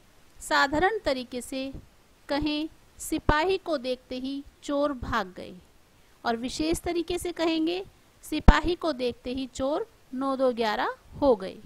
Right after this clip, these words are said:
बच्चों, यहाँ लाल पीला होना, नौ दो ग्यारह होना विशेष प्रकार के कथन हैं, इन्हें मुहावरा कहते हैं। मुहावरे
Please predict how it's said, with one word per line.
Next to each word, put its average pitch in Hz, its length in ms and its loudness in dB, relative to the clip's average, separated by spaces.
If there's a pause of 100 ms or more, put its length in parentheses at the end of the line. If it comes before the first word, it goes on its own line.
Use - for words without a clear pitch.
(2500)
बच्चों, 269 560 2 (520)
यहाँ 294 580 2 (340)
लाल 277 380 4
पीला 302 360 2
होना, 226 520 -4 (400)
नौ 294 220 6
दो 370 220 6
ग्यारह 226 420 -2
होना 240 420 -4 (340)
विशेष 320 480 2
प्रकार 208 400 -2
के 330 220 -6 (220)
कथन 240 340 -2
हैं, 208 260 -10 (540)
इन्हें 311 240 6
मुहावरा 269 560 0 (300)
कहते 277 380 -2
हैं। 196 240 -6 (640)
मुहावरे 262 640 4